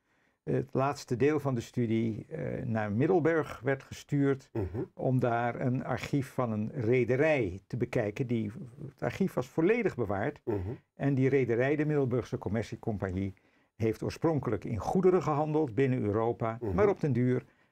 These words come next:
Speaker 1: zijn ze in slaven gaan handelen.
Speaker 2: Mhm.
Speaker 1: Eh, eh, uiteraard in Afrika.
Speaker 2: Mhm.
Speaker 1: En verhandelen die slaven in West-Indië.
Speaker 2: Mhm. Mhm.
Speaker 1: En, eh, nou ja, ik heb een, een slavenreis, eh,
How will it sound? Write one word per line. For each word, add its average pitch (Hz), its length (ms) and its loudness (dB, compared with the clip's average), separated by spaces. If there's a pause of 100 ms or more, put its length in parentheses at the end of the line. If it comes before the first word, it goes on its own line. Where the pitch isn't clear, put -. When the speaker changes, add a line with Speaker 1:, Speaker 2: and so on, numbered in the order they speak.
Speaker 1:
zijn 117 420 0
ze 113 200 -2
in 107 140 -4
slaven 143 500 0
gaan 107 200 -2
handelen. 98 540 -2
Speaker 2:
Mhm. 98 300 -6
Speaker 1:
Eh, 120 1000 -2
eh, - 80 -4
uiteraard 113 400 -2
in 107 120 -2
Afrika. 107 800 -2
Speaker 2:
Mhm. 101 100 -16 (100)
Speaker 1:
En 131 200 2
verhandelen 127 680 2
die 101 140 0
slaven 95 640 -2 (240)
in 127 200 0
West-Indië. 101 640 -2
Speaker 2:
Mhm. 101 140 -2
Mhm. 92 140 -2 (280)
Speaker 1:
En, 123 680 0
eh, 127 520 0
nou 202 120 2
ja, - 60 0
ik 110 120 -6
heb 131 100 -4
een, 104 300 -2 (180)
een 131 100 -6
slavenreis, 110 1000 -2
eh, - 80 -6